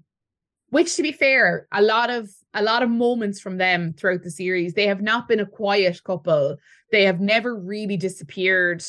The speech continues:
into the background too much. They're always kind of there and thereabouts the conversation. Um,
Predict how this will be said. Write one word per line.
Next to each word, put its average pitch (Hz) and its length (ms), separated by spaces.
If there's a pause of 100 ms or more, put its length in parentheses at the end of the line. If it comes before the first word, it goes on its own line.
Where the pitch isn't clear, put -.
(140)
into 202 220
the 185 60
background 190 580
too 220 200
much. 214 380
They're - 160
always 202 440
kind 190 440
of 185 80
there 190 200
and 185 100
thereabouts 185 560
the 196 100
conversation. 175 960 (460)
Um, 165 720